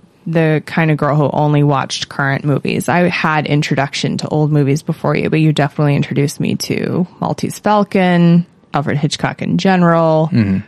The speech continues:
Speaker 1: I remember the Watching the Birds with my brother. Thankfully, I skipped American History X.
Speaker 2: Oh.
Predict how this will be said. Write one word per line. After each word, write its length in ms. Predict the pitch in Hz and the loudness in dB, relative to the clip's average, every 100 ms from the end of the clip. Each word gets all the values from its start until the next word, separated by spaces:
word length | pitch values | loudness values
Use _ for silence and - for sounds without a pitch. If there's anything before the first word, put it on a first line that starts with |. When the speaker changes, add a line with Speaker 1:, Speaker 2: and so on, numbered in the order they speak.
| - 165 | -8 0
Speaker 1:
I 40 | |
remember 260 | 160 147 147 | 2 2 2
the 100 | 151 | 2
Watching 360 | 143 147 160 | 0 0 0
the 60 | 151 | 0
Birds 600 | 143 143 139 143 - - _ - - - _ - | 0 0 0 -2 -8 -12 _ -20 -20 -20 _ -2
with 160 | 175 | 0
my 120 | 165 147 | 0 0
brother. 540 | 151 143 143 139 147 - _ _ _ _ _ _ _ _ _ _ | 0 0 2 2 -2 -6 _ _ _ _ _ _ _ _ _ _
Thankfully, 460 | - 175 156 165 151 | -2 0 0 0 2
I 60 | 160 | 0
skipped 380 | - 160 156 165 | -2 -4 -4 -2
American 400 | 151 156 151 156 | -2 -2 -2 -2
History 340 | 151 - 151 | -2 -2 -2
X. 540 | 147 143 - - - - | -2 -4 -8 -14 -8 -2
Speaker 2:
Oh. 460 | 135 104 - - | 0 0 -4 -10